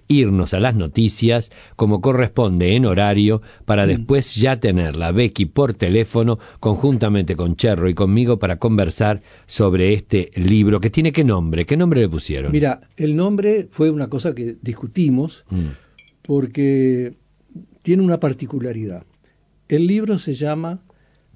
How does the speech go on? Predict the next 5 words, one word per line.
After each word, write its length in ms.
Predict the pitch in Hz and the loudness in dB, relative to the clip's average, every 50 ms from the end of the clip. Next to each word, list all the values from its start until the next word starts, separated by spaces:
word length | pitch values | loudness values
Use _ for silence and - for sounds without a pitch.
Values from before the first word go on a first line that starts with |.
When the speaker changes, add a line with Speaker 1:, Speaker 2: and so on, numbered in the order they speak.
| _ _ _ _ _ _ _ _ _ _ _ _ | _ _ _ _ _ _ _ _ _ _ _ _
Speaker 2:
Chelebi 840 | - - 160 156 156 147 156 175 202 196 196 196 196 196 180 - - | -6 0 2 2 2 4 2 4 4 4 2 2 0 -2 -4 -6 -8
dijo, 600 | 131 120 170 180 175 - - - 185 185 185 - _ _ - | -4 0 0 0 0 -2 -4 -4 -4 -4 -6 -10 _ _ -6
"¿y 120 | 165 151 | -6 -6
si 160 | - - 175 | -4 -2 0
vive?". 440 | 160 185 226 262 285 302 302 311 | 2 4 4 4 4 4 2 -2